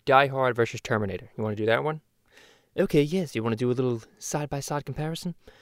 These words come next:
Okay, so I'm going to go with Die Hard as my pick. And I'm gonna go with Terminator. Okay, so what are your,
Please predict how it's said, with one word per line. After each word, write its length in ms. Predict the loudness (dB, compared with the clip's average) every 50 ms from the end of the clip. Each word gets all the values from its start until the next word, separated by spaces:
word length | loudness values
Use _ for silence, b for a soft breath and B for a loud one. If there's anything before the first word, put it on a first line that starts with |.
| b b b b b b b
Okay, 300 | -8 -6 -4 -4 -4 -4
so 380 | -4 -4 -2 -2 0 0 -2 -4 _ _ _ _ _ _ _ _ _ _ _ _
I'm 140 | -6 -6 -2
going 220 | 0 2 2 2 2
to 80 | -2
go 200 | 0 0 0 0
with 300 | 2 0 0 -2 -2 _ -2
Die 260 | 0 0 0 0 -2
Hard 420 | -2 -2 -2 -2 -2 -2 -6 -10 -12 _
as 340 | -10 -8 -6 -6 -6 -6 -4
my 320 | -4 -2 0 0 0 -2
pick. 400 | -4 _ -8 -8 -8 -8 -10 -20 -20 _ _ _ _ _ _ _ _ _ _ _ _ _ _ _ _ _ _ -12
And 160 | -6 -2 2 4
I'm 120 | 6 6
gonna 140 | 8 10 10
go 100 | 10 10
with 100 | 10 8
Terminator. 420 | 6 4 6 6 6 4 4 4 -2 -8 -20 -20 -20 -20 -20 -20 _ _ _ _ -4
Okay, 260 | -4 -2 -2 -6 -6
so 240 | -4 0 2 2 2
what 260 | 2 2 -2 0 0
are 80 | 0
your, 500 | 0 0 0 0 0 2 0 0 -2 -4